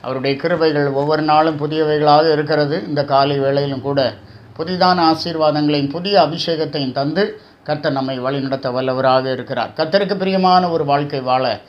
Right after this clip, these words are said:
ஆண்டவர் நமக்கு இந்த நாளில் உதவி செய்வாராக. நாம் தியானிக்கும்படியாக நீதிமொழிகள் முப்பத்தி ஒன்றாம் அதிகாரம் எட்டாவது வசனம். "ஊமையனுக்காகவும் திக்கற்றவர்கள் எல்லாருடைய நியாயத்துக்காகவும்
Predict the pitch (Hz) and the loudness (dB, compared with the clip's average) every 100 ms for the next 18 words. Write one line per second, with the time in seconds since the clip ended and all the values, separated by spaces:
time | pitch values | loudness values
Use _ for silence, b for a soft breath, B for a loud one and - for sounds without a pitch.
0 | b b 135 156 151 135 131 131 127 135 | b b -2 0 0 -2 -2 -6 -6 -8
1 | 123 123 127 127 123 117 120 120 - 117 | -8 -6 -6 -6 -6 -6 -8 -8 -10 -8
2 | 113 113 110 107 - _ 131 151 160 185 | -4 -2 -4 -6 -16 _ 0 2 4 4
3 | 240 214 208 156 143 139 143 156 104 - | 4 0 0 0 2 2 2 0 0 -6
4 | - b b b _ 156 226 254 202 175 | -20 b b b _ -2 0 0 0 0
5 | 160 160 160 165 165 220 190 165 151 131 | 0 0 -2 0 -2 0 0 4 4 4
6 | 123 139 156 156 151 - _ - 139 143 | 0 2 4 4 0 -8 _ -10 -8 2
7 | 170 160 139 117 107 92 104 _ _ _ | 4 4 0 -4 -6 -12 -16 _ _ _
8 | _ _ _ _ _ _ _ _ b b | _ _ _ _ _ _ _ _ b b
9 | b b _ 196 277 311 294 226 185 151 | b b _ 2 6 8 6 4 2 4
10 | 156 156 165 160 131 - _ 208 208 285 | 4 4 2 0 -4 -10 _ -2 4 2
11 | 269 240 202 185 180 151 156 175 214 214 | 4 4 4 4 2 0 2 4 6 4
12 | 196 175 143 139 165 180 147 - 135 135 | 2 2 2 2 2 0 -4 -2 2 2
13 | 147 147 | 2 -2